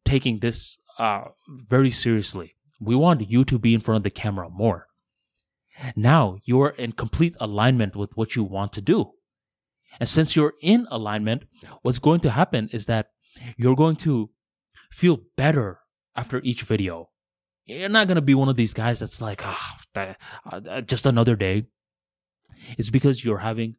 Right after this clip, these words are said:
fun. And this is why I like, uh, public speaking a lot, especially if you're someone that considers yourself very, uh, shy,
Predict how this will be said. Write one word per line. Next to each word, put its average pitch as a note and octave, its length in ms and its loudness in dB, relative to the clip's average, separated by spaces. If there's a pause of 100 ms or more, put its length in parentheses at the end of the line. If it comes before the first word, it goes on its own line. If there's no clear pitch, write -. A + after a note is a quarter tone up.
fun. F#2 400 -4 (1120)
And B2 100 -2
this D3 140 2
is B3+ 60 4
why A3+ 160 4
I - 180 0
like, A#2+ 400 2
uh, - 260 -18
public B2+ 260 0
speaking G#2+ 360 -2
a F#2+ 60 -2
lot, F#2 320 0 (320)
especially C#3+ 540 2 (100)
if B2 120 -6
you're B2 80 0
someone B2 320 2
that G#2+ 200 2 (100)
considers A2+ 500 0
yourself G2+ 360 0
very, F#2+ 340 0 (400)
uh, A2 80 -6
shy, G#2+ 560 2